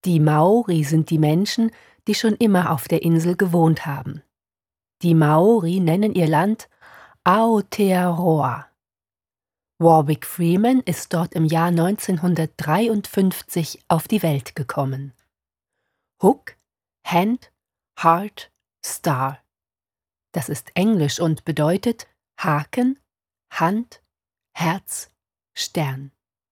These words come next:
Die Ausstellung besteht aus vierundzwanzig Themengruppen.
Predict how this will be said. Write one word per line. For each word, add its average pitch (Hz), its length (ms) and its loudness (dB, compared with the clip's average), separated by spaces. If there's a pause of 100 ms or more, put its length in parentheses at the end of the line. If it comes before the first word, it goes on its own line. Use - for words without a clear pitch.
(460)
Die 185 120 4
Ausstellung 240 600 -2
besteht - 500 -4
aus 156 200 -6
vierundzwanzig 202 960 -2
Themengruppen. 147 1040 -2